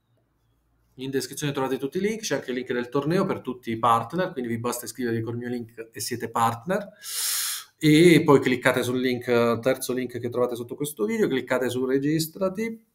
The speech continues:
Ora a me è giallo, cioè a me qua registrazione effettuata, voi avrete un pulsante giallo, cliccate e tutto il trading che fate, magari siete in classifica, primi dieci. Intanto vediamo chi c'è, vediamo chi c'è.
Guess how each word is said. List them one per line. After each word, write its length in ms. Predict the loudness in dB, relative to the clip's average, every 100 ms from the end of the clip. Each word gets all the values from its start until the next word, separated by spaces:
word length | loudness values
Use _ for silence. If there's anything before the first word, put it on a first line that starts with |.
| _ _ _ _ _ _ -14 -4
Ora 160 | -2
a 40 | 0
me 140 | 0
è 60 | 2
giallo, 580 | 2 2 -2 -4 -6
cioè 160 | 0 2
a 60 | 4
me 180 | 2
qua 280 | 2 0 0
registrazione 480 | -4 -6 -8 -6 -4
effettuata, 360 | -4 -4 -4 0
voi 160 | 2
avrete 300 | 2 2 0
un 100 | -4
pulsante 420 | -6 -6 -4 -2
giallo, 320 | 0 0 0 0
cliccate 680 | -2 -4 -8 -8 -10 -12 _
e 40 | _
tutto 180 | -4 -2
il 80 |
trading 320 | 4 6 6 6
che 100 | 2
fate, 440 | 0 -2 -4 -8 _ _ _ _ _ _ _ _ -12 -2
magari 360 | 2 2 0 -6 -14 -18 -20 -6
siete 320 | 0 2 4
in 80 | 2
classifica, 680 | -2 -2 0 0 -2 -8 -14 _ _ _ _ _ _ _ _ _ _ _
primi 240 | -2 0
dieci. 500 | 2 0 -2 -6 -10
Intanto 640 | -8 -6 0 4 4 4 0
vediamo 260 | 0 0
chi 140 | -2 -4
c'è, 280 | -4 -4 -6 -16 -20 -20 _ _ _ _ _ _ _ _ _ _ _
vediamo 440 | 4 8 8 6
chi 120 | 4
c'è. 480 | 4 4 4 2 -10